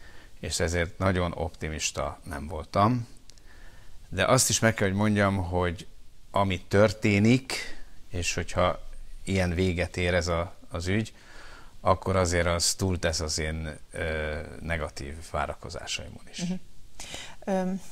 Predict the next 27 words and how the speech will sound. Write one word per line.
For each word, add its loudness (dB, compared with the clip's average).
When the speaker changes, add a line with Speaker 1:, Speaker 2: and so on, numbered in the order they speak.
Speaker 2:
olvastam 2
egy, 0
hát -4
jó 4
pár 2
évvel 0
korábbi, -4
talán -4
hat -2
évvel -4
korábbi -6
Magyar -4
Narancsnak -6
adott -4
interjúját, 0
ahol, 8
öm, 4
arról 10
beszélt, 4
hogy 0
egy 2
nemzetközi 4
kutatócsoport -2
a 0
Wikipédia -2
szerkesztésén -2
keresztül 2